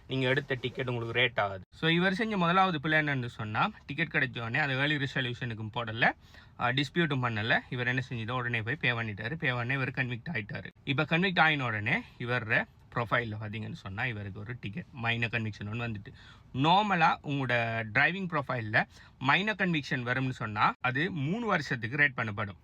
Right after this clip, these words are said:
இப்ப இன்சூரன்ஸுங்கிறது நீங்க இப்ப கரண்டா எடுக்கிற ஒரு பொருள் ஒன்று இல்ல. அதாவது நீங்க பே பண்றீங்க, in case ஒரு வருஷத்துல, ஃபியூச்சர்ல வர ஒரு வருஷத்துல ஏதாவது un-, அன்சர்டினிட்டி நடக்கக்குள்ள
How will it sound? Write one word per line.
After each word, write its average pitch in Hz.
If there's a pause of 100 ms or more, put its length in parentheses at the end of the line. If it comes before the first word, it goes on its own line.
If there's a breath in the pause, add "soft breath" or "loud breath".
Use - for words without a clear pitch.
(100)
இப்ப 139
இன்சூரன்ஸுங்கிறது 190 (160)
நீங்க 139
இப்ப 175
கரண்டா 160
எடுக்கிற 131
ஒரு 123
பொருள் 123
ஒன்று 113
இல்ல. 98
அதாவது 147
நீங்க 190
பே 175
பண்றீங்க, 180 (360 loud breath)
in 180
case 226
ஒரு 151
வருஷத்துல, 170 (120)
ஃபியூச்சர்ல 202
வர 143
ஒரு 131
வருஷத்துல 151
ஏதாவது 147
un-, 147
அன்சர்டினிட்டி 143
நடக்கக்குள்ள 113